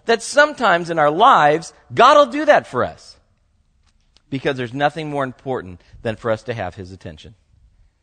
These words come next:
For us to give our attention to him. Um, now, why is it we do this? Because we're distracted easily. We got a zillion distractions around us. We have everybody we love to talk to, and sometimes God's the last person on the list.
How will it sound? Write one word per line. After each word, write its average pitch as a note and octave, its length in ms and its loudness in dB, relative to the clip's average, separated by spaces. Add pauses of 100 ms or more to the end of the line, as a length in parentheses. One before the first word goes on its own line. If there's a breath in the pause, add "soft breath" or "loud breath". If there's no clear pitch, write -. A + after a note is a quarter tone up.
(400)
For - 100 -14
us A2+ 180 -4
to G2+ 100 -14
give F#2 340 -10 (260)
our C3+ 120 2
attention F#2 380 -12
to F2+ 60 -14
him. E2+ 240 -16 (460 soft breath)
Um, G#2 400 -2 (300)
now, D#3+ 80 -8
why G#3 160 0
is F3 140 -6
it C3 120 -14 (140)
we A#2+ 200 -12
do A2+ 120 -8
this? F2 160 -14
Because F#3 320 -12
we're G3 120 -8
distracted G#2+ 560 -8
easily. F#2+ 480 -14 (1000)
We D#3+ 80 -18
got D#3 100 -4
a A2+ 40 -8
zillion G2 480 -10
distractions F2 520 -12
around E2 280 -20
us. - 260 -20 (600)
We C#3+ 80 -6
have C#3+ 180 -6
everybody A#2+ 380 -2
we G#2 100 -8
love G2+ 180 -6
to F2 80 -20
talk F2+ 280 -10
to, G2+ 80 -18
and F#2+ 120 -18
sometimes B2 400 -14
God's G2 240 -8
the F#2 80 -16
last F#2+ 240 -10
person F2 240 -20
on G2 80 -18
the G#2 60 -18
list. F2 400 -20